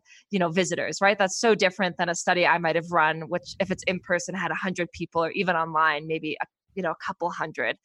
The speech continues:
Uh, so I gave my talk called A B Testing in the Wild. What are some of the technical challenges and some of the non-technical challenges, like communicating and stakeholders, you have with that? And it really did snowball from there. So someone at West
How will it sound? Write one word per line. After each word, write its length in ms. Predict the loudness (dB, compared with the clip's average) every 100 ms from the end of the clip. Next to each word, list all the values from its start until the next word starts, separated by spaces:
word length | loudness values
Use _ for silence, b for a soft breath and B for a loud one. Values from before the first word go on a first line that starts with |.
| B B B
Uh, 120 | 2 4
so 120 | 4
I 40 |
gave 180 | 6 6
my 140 | 4
talk 280 | 2 2 2
called 220 | 2 -2 2
A 80 | 2
B 120 | 2
Testing 400 | 2 0 0 -2
in 60 | -2
the 80 |
Wild. 480 | 2 4 4 4 -2
What 160 | 0 0
are 60 |
some 120 | 0 -2
of 60 |
the 60 | -2
technical 360 | 0 0 0 -2
challenges 840 | 2 4 4 2 0 -2 -2 -4 0
and 260 | 0 0
some 200 | -2 -2
of 100 | -2
the 80 | -2
non-technical 600 | 2 4 2 -2 -4 -6
challenges, 460 | -2 -2 -2 -4 -6
like 120 | -8
communicating 520 | -4 -4 -4 -4 -6
and 80 | -8
stakeholders, 640 | -4 -6 -2 -4 -4 -6
you 80 | -6 -6
have 200 | -6 -4
with 120 | -4 2
that? 240 | 2 2 2
And 120 | 2
it 40 |
really 320 | 2 2 2 2
did 200 | 0 -2
snowball 440 | -2 0 0 0
from 220 | -2 -4
there. 280 | -2 -2 -4
So 160 | -4 -8
someone 300 | -6 -4 -4
at 120 | 0
West 260 | -2 -2